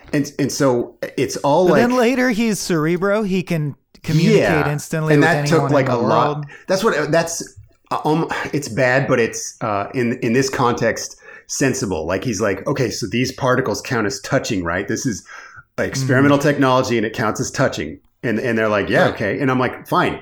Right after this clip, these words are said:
Speaker 1: It's, that's stupid as shit, but it makes sense in the world you're building." Whereas nothing else did. They have these weird wish rules.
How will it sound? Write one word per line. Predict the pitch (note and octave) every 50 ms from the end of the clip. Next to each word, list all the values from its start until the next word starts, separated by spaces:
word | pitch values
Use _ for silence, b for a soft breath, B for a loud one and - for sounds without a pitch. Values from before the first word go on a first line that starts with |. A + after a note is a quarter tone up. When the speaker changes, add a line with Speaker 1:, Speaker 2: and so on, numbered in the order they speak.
| - _ _ _ _ -
Speaker 1:
It's, | B2 A#2 - - -
that's | A#2+ A#2 A#2 A2+ -
stupid | - - C#3+ G#2+ - G#2
as | G#2
shit, | - - - E3+ D3+ B2+ A2+
but | - B2 A#2 A2+ B B B B B B
it | D3+ D#3 D3
makes | C#3+ C3 B2+ B2+ -
sense | - B2+ A#2+ A#2 - -
in | - C#3 B2 A#2
the | A2+
world | A2 G#2+ A#2 A#2 G2
you're | G2 G2+ F2
building." | B2 C3 A#2+ F#2+ F#2 D2+ - - B B B B B
Whereas | B2 B2 A#2 A2 G2+ -
nothing | A#2 A#2 B2 - C3+ A2+ G#2
else | F#2+ F2 - -
did. | - C#3+ C#3+ A#2+ C#2+ C2+ - -
They | F#2+ F#2+
have | G2+ F#2+ F2+ F#2
these | G2+ F2+ - -
weird | A2 A2 C#3+ D#3+ D3+ C#3 G#2 F#2
wish | G2+ F2+ - -
rules. | G#2 G2 F#2+ F#2+ G2 F#2+ -